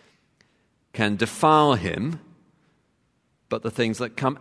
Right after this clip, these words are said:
out of a person are what defile him. And this is a,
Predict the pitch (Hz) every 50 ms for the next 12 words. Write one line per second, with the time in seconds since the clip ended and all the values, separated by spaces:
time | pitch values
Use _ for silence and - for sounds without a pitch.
0 | - 143 165 190 202 196 170 123 - - - - - - 117 101 98 - - 98
1 | 85 80 - - 101 85 80 - 92 85 82 82 87 - 90 - - 95 87 80
2 | 76 67 87 73 71 78 85 90 95 90 - 95 90 78 87 87 87 87 87